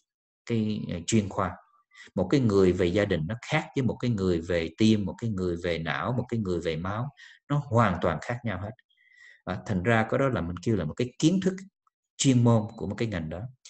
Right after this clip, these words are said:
Thì bên chính trị học nó cũng có như vậy. Mà một cái người mà có một cái trí thức, một cái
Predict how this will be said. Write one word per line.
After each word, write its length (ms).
Thì 120
bên 260
chính 240
trị 140
học 280
nó 120
cũng 160
có 160
như 140
vậy. 220
Mà 120
một 180
cái 100
người 280
mà 120
có 120
một 160
cái 100
trí 160
thức, 120
một 120
cái 120